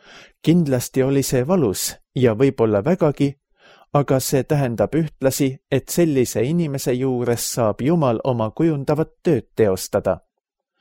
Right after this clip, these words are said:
Sellepärast ta sellise inimese peale vaatabki. See on õnnis olukord. Sellega on välja öeldud selle tuum,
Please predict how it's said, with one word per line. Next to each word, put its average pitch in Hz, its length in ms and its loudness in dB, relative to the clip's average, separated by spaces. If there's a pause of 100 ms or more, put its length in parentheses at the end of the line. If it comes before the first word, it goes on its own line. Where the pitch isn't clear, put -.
(420)
Sellepärast 127 800 0
ta 127 100 0
sellise 131 520 0
inimese 139 520 -2
peale 156 380 0
vaatabki. 110 680 -2 (800)
See 156 360 2
on 110 220 -2
õnnis 165 380 0
olukord. 98 680 0 (2750)
Sellega 151 680 0
on 123 200 -4
välja 135 440 0
öeldud 127 560 -2
selle 131 380 2
tuum, 110 480 0